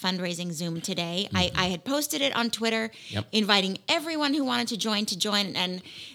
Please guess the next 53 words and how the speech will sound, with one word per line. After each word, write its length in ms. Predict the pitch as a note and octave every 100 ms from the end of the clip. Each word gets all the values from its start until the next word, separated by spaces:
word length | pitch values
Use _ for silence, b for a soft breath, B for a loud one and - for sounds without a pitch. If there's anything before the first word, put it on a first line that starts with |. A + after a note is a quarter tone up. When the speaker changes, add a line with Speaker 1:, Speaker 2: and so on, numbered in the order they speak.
| B A#3+
Speaker 1:
listen, 400 | B3+ A3 - - _ -
if 120 | A#3
I 140 | B3+
had 120 | B3+
been 120 | A3 A#3
invited 460 | G#3 F#3+ F#3 G#3
to 60 | G#3+
something 520 | G3 G#3 G3 G#3+ G#3+
where 120 | F3 F3
I 100 | F#3
could 180 | G#3
talk 220 | - E3 E3
to 100 | -
Katie 220 | F#3+ E3+
Porter, 300 | - E3 D3+
Speaker 2:
Yeah. 80 | - -
Speaker 1:
I 140 | G3
would 100 | G3+ -
have 100 | A#2+
Speaker 2:
<laughs> 80 | C3+
Speaker 1:
literally, 680 | G3 G3+ G3+ G3+ G3+ - B3 - B - B B B B B B B B _
you 120 | A#3+
know, 220 | G#3 E3+ F3+ F3+
done 240 | B3+ A#3 -
anything. 640 | A3 G3 F3 - G2+ -
So 200 | - B3
Speaker 2:
Sure. 240 | A3 G#2+ - - _ _ _ _ _ _ _ - - -
Speaker 1:
lots 300 | G#3 C4 C#4+
of 60 | -
people 260 | B3+ A3+
joined, 360 | G#3 G#3 G3+ G3 -
and 340 | G#3+ G#3 G3+ G3+
there 140 | G#3+
was 180 | G3+ F#3+ G3+
a 140 | F#3
man 340 | F#3+ B3+ D#4+
on 80 | C#4+
the 120 | A3
Zoom. 420 | G3 F#3 F3+ F3+ G#3 - _
There 100 | A3+
were 60 | F4
some, 240 | F#4 A#3+ -
many 260 | B3+ G4
men 200 | G#3 F3
on 100 | E3+
the 100 | E3+
Zoom 220 | D#3+ F3+
'cause, 180 | A3 A#3
you 60 | A#3+
know, 220 | F3+ -
men 220 | G3+ G3+
care 180 | G#3+ G3
about 320 | F3 F3 E3